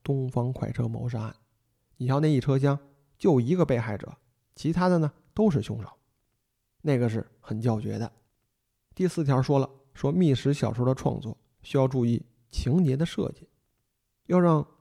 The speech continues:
情节紧凑、跌宕起伏，同时呢，要让这个读者呀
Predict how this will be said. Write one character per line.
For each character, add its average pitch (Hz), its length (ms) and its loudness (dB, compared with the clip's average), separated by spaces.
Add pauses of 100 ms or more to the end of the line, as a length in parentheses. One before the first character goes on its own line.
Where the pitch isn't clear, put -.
(140)
情 180 380 0
节 160 160 2
紧 85 240 -8
凑、 - 200 -4 (380)
跌 190 160 0
宕 160 160 0
起 110 220 -10
伏， 113 340 -10 (720)
同 214 240 2
时 180 140 2
呢， 196 120 4 (280)
要 147 140 2
让 139 120 2
这 147 80 0
个 120 100 -2
读 123 300 -4
者 139 80 2 (120)
呀 - 140 -18